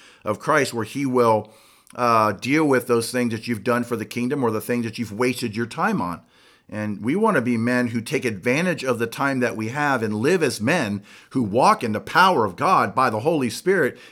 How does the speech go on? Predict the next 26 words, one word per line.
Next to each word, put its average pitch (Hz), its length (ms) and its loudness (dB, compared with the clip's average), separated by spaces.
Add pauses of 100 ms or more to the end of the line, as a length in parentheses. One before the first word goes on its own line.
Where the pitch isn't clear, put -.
(180)
because 127 460 0
we 147 160 2
are 135 140 4
men 139 340 -2
who 127 200 -2
live 131 420 0
in 123 240 0
self-control. 117 920 -2 (500)
And 120 100 -4
listen, 139 400 2
if 123 160 -2
the 117 80 -8
spiritual 202 640 2
does 151 240 2
not 147 300 -4
govern 143 360 2
the 120 100 0
physical, 117 640 -4 (580)
we 160 180 0
can 175 420 -2
become 135 600 -4
easy 190 520 -4
targets 147 680 0
for 117 220 -2
the 117 120 -2
devil 117 540 2